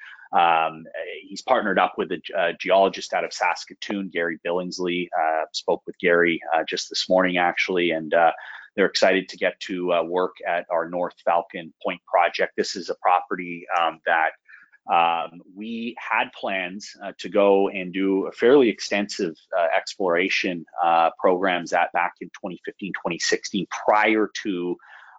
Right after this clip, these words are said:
acquiring Moore Lake. Um, so this is a project that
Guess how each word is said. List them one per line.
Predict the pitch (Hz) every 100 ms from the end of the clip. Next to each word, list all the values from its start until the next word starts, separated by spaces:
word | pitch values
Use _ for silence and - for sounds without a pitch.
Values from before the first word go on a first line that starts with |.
| -
acquiring | 101 - 107 98 98 95 87 92
Moore | 87 80
Lake. | 82 76 71 _ _ 85
Um, | 82 78
so | - 98 87 85 85 90
this | 95 -
is | 98 85
a |
project | - 98 92 92 85 -
that | 85 82